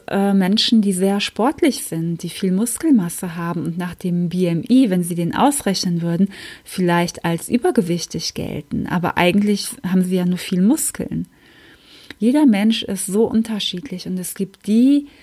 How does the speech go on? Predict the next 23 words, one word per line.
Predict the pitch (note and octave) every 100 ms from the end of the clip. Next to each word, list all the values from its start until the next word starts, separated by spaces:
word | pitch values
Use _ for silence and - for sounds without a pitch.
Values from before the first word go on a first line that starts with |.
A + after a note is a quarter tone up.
| - _ _ _ _ -
die | F#3+
von | - F#3+
Natur | F3+ - A3+ -
aus | E3+ E3+ - -
wenig | F#3 B3 C4+ B3
Körperfett | - G#3 - G3 - F#3 - -
haben, | F3+ F3+ F3+ F3 F3
die, | E3+
die | F3+
mehr | F#3+ A3+ C#4+ C4 A3+
haben, | G#3+ G3 F#3+ F#3 F#3 F#3 - - - -
die, | F#3+
bei | F3 F3+
denen | F3+ F3+ F3+ -
es | F3
vielleicht | - - F3 F3 -
auch | D#3+
mal | F3 E3+ E3
öfter | - E3 -
schwankt | F3+ - A#3+ C4 B3+ -
und | G3+
so | - F#3
weiter. | F#3 F3+ F#3 F3+